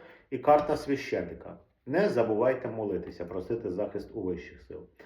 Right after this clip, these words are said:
Небезпек вистачає, тому що карта кладбища, вдовець, падає, карта хуліганів падає, але позитив все одно переважає. Тому що тут випала карта священика, духовність, вищі сили, захист, карта купця, карта розговора.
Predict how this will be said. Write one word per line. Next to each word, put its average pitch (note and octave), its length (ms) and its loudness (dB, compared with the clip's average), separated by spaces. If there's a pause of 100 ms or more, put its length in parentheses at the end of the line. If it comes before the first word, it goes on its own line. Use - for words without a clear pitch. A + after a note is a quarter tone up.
(340)
Небезпек D3 580 2
вистачає, C#3+ 500 0
тому G#2+ 200 -6
що - 160 -4
карта G2+ 320 0
кладбища, C#3+ 480 -2
вдовець, B2+ 340 -2
падає, A2+ 360 0
карта A2+ 360 2
хуліганів B2 640 -2
падає, C#3+ 540 0 (240)
але C#3 220 6
позитив D3+ 640 2
все C#3+ 200 -2
одно C#3+ 320 -2
переважає. F#2 680 -2 (800)
Тому A#2 180 -2
що - 140 -6
тут - 220 -10
випала G#2+ 300 0
карта G2 260 -2
священика, D3+ 580 -4
духовність, C#3+ 560 -2
вищі C3 260 -4
сили, B2+ 280 -4
захист, B2 500 -4 (480)
карта A2 320 0
купця, - 440 -4
карта G2+ 340 0
розговора. G#2+ 580 0